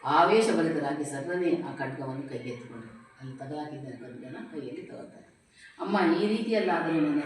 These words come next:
ಸ್ವೀಕರಿಸು, ನನ್ನನ್ನು ನೋಡು, ನನ್ನನ್ನು ಈ ರೀತಿಯಾದರೂ ನನ್ನ ಸ್ವೀಕರಿಸು" ಅಂತ ಬೇಡ್ಕೊಂಡ್ರು ಎಂದು ಹೇಳುತ್ತಾ ತಮ್ಮನ್ನು ಕಾಳಿಗೆ ಬಲಿ ಕೊಡಲು ಸಿದ್ಧರಾದರು. ಪರಿಸ್ಥಿತಿ ಕೈತಪ್ಪಿ ವಿ-, ವಿಕೋಪಕ್ಕೆ ಹೋಗುತ್ತಿರುವುದನ್ನು ಗ್ರಹಿಸಿದ ಜಗನ್ಮಾತೆ ತಕ್ಷಣವೇ ವಿಗ್ರಹದಿಂದ ಹೊರಬಂದು ಶ್ರೀರಾಮಕೃಷ್ಣರ ಕೈಯಲ್ಲಿದ್ದ ಖಡ್ಗವನ್ನು ಕಿತ್ತು ದೂರ ಎಸೆದಳು.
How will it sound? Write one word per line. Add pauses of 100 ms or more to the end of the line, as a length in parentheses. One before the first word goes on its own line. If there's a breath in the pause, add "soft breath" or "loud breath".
(120)
ಸ್ವೀಕರಿಸು,
ನನ್ನನ್ನು
ನೋಡು,
ನನ್ನನ್ನು
ಈ
ರೀತಿಯಾದರೂ
ನನ್ನ
ಸ್ವೀಕರಿಸು"
ಅಂತ
ಬೇಡ್ಕೊಂಡ್ರು
ಎಂದು
ಹೇಳುತ್ತಾ (680 loud breath)
ತಮ್ಮನ್ನು
ಕಾಳಿಗೆ
ಬಲಿ
ಕೊಡಲು
ಸಿದ್ಧರಾದರು. (520 loud breath)
ಪರಿಸ್ಥಿತಿ
ಕೈತಪ್ಪಿ
ವಿ-,
ವಿಕೋಪಕ್ಕೆ
ಹೋಗುತ್ತಿರುವುದನ್ನು
ಗ್ರಹಿಸಿದ
ಜಗನ್ಮಾತೆ
ತಕ್ಷಣವೇ
ವಿಗ್ರಹದಿಂದ
ಹೊರಬಂದು
ಶ್ರೀರಾಮಕೃಷ್ಣರ
ಕೈಯಲ್ಲಿದ್ದ
ಖಡ್ಗವನ್ನು
ಕಿತ್ತು
ದೂರ
ಎಸೆದಳು.